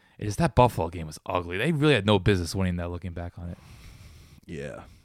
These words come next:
Speaker 2: Yeah, I'd probably pick Saturday, too.
Speaker 1: Yeah.
Speaker 2: Man, Lamar is really fun to watch.
Speaker 1: Minnesota, San Fran, to me, is the most compelling game. Like, I, I think, yeah, Minnesota get blown out, but it's just, you never know with the Vikings, man. And then San Fran's this new team, so much talent there.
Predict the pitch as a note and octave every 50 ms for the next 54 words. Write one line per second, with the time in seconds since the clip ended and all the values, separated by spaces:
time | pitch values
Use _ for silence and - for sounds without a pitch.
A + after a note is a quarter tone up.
0 | _ _ _ - A#2+ C3 C3+ C3+ C3+ C#3+ C#3+ C3+ - F3 D3 C3 A2+ A2+ G2+ -
1 | G#2+ F2 - - - D2 C#2+ C#2+ C#2+ D2+ D2+ C2+ - - - - - - F#2+ -
2 | _ _ _ _ _ _ _ _ _ _ _ _ _ _ _ _ _ _ - A#2
3 | A#2+ A2+ G#2 G2+ G#2 G#2 A2 A2 G#2+ G2 F#2+ F#2 F#2 F#2 F#2 F2+ E2+ - D#2+ D#2+
4 | - F2 E2 E2 D2 C#2+ F2 G#2 D#3+ G3+ E4 - - C#4+ A#3+ A3 - - G#3 G3+
5 | F3+ - G3+ F#3+ D#3+ - D#3 E3 E3 C3+ C3 C3+ A#2+ - - A2+ - A#2 A#2 A2
6 | G#2 G2 G2+ G2 F#2+ F2+ E2 - _ - G#2+ A#2 B2+ C3+ B2 A#2+ C3 B2+ - D#3+
7 | B2 G2 F#2+ G2 A#2+ C3+ C3+ B2+ B2+ B2+ A#2+ - C3 B2 A#2 G#2 F2+ A#2 B2 A#2+
8 | B2 A#2+ - A2 G2+ - - - - - - _ _ - G2 - - - A2 -
9 | - G#2 F#2 F2+ - A2+ B2 C3 C3 A#2+ B2 C3+ C#3 - - G2 F#2 A2+ A2+ C3
10 | - - G2 F#2 F2 F2 E2+ E2 E2 - _ _ _ _ _ _ _ _ _ _
11 | _ _ _ _ _ - G2 G2+ F#2+ - - A#2 A#2 - - A#2+ A#2+ A2 F#2+ F#2
12 | E2+ - G#2+ A2+ A2+ - - - G#2 A2 A2 G#2+ G2 - - A2 G#2 G#2 G2 -
13 | _ _ _ - - _ - - - G2 G#2 G#2+ G#2 - G#2+ G#2+ A2 G#2+ G2+